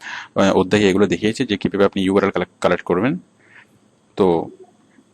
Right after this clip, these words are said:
ইউআরএল কালেক্ট করার পরে আপনি কিভাবে পোস্ট করবেন, মানে কাজটা আপনি কিভাবে করবেন? আচ্ছা, এখন কাজটা কি?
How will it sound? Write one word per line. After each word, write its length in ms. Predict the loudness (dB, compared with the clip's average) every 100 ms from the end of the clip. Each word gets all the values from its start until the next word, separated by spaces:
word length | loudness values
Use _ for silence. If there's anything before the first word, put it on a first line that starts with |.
| _ 0
ইউআরএল 260 | 2 2 2
কালেক্ট 220 | 0 2
করার 160 | 0
পরে 340 | 0 -2 -2 -6 -10 _ _ _ -20 -20 _ _ _ _ _ _ _ -20 -20 -8
আপনি 140 | -6
কিভাবে 360 | -6 -6 -2 -2
পোস্ট 340 | -2 -2 -2
করবেন, 320 | 2 0 0 -8 _ _ _ _ _ _ _ _ _ _ _ _ _ _ _ _ -20 -20 _ _ _ -20 -8
মানে 140 | -4 -2
কাজটা 360 | 0 0 2
আপনি 320 | 0 0 -4 -6
কিভাবে 280 | -4 -2 -2
করবেন? 340 | -2 -2 -6 -12 -14 -14 -14 _ _ _ -18 -16 -16 -18 -20 _ _ _ _ _ -20 -20 -20 -20 -20 -20 -18 -16 -14 -16 -20 -20 _ _ -20 -20 -20 -8
আচ্ছা, 160 | -6 -4
এখন 140 | -6
কাজটা 360 | 0 0 0 -2
কি? 200 | -4